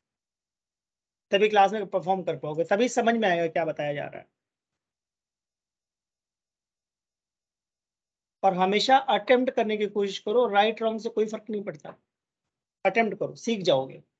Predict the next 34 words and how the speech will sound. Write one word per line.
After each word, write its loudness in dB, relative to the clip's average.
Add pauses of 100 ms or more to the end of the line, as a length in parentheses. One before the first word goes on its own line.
(1400)
Initial 6
level 6
पे 4
बहुत 0
important -4
बात 4
क्या -2
है -2
कि -10
तुम -6
अगर -4 (300)
attempt -4
करते 0
रहोगे -2
तो -18
सबके -4
साथ 2
रहोगे, 0
आगे 4
बढ़ते -2
रहोगे। -10 (480)
अगर 4
तुम 0
बैठ 6
गए -2
तो -6
तुम -2
बैठ 4
जाओगे, 2
बाकी 0
लोग 4
आगे 0
बढ़ -4
जाएंगे, -10